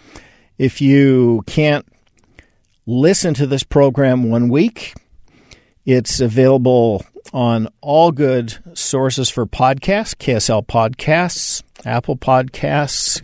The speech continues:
Google Podcasts, Spotify, and so forth. And also twice on Sunday, six thirty in the morning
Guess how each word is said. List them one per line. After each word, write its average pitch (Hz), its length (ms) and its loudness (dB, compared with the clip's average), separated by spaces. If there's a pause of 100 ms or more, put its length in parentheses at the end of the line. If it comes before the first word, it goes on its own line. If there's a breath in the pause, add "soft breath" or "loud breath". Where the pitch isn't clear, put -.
(600 loud breath)
Google 156 320 2
Podcasts, 139 760 -2
Spotify, 151 600 0
and 123 120 -2
so 131 200 2
forth. 160 480 0 (840 soft breath)
And 147 760 0 (140)
also 175 560 2 (280)
twice 113 420 0
on 117 160 2
Sunday, 131 380 0
six - 360 -2
thirty 117 560 2
in 113 160 0
the 110 60 2
morning 170 520 2